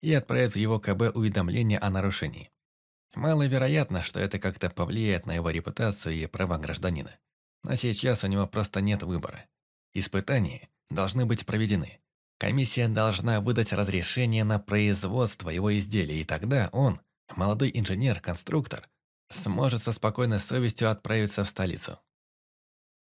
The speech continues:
Нога проваливалась чуть ли не по колено в густую грязь. Он застыл в шатком равновесии. Если сейчас упадет, конец всему.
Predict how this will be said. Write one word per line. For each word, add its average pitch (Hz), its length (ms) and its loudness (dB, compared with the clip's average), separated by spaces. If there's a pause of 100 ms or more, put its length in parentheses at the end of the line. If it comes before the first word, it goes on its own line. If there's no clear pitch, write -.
(120)
Нога 120 420 2
проваливалась 120 640 -2
чуть - 180 -4
ли 110 80 2
не 110 80 2
по 101 120 0
колено 101 360 0
в 87 60 -2
густую 101 420 0
грязь. - 380 -4 (420)
Он 87 240 0
застыл 87 480 0
в - 60 -6
шатком 107 360 -2
равновесии. 90 640 -2 (320)
Если 127 320 -2
сейчас 120 360 -2
упадет, 107 480 -2 (260)
конец 131 360 0
всему. 117 440 -2